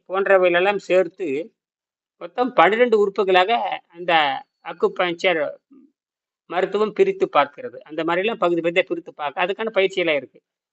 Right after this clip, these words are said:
அப்ப பன்னிரெண்டு உறுப்பு மண்டலங்களாக அக்குபஞ்சர் பிரிச்சு பார்க்குது, பிரிக்கிறது. இந்த பன்னிரெண்டு உறுப்புகளையும் பஞ்ச சக்திகள் ரெண்டு மணி நேரம் வீதம்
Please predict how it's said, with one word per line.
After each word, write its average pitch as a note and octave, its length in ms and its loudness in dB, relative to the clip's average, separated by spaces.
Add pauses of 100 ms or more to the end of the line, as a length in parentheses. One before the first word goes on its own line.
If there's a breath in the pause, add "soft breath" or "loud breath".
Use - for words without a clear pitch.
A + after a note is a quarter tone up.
அப்ப A3 260 4 (360)
பன்னிரெண்டு A3+ 460 0
உறுப்பு G#3 260 0
மண்டலங்களாக E3 680 0 (140)
அக்குபஞ்சர் D#3+ 540 -6
பிரிச்சு F#3+ 280 -10
பார்க்குது, B2+ 360 -8 (880)
பிரிக்கிறது. F3+ 360 -2
இந்த F#3+ 360 0
பன்னிரெண்டு A3+ 420 0
உறுப்புகளையும் F#3+ 680 -2 (540)
பஞ்ச G#3+ 300 4
சக்திகள் G3+ 560 2 (300)
ரெண்டு F#3+ 380 -2
மணி F#3 160 2
நேரம் G3 440 2
வீதம் D#3 380 -4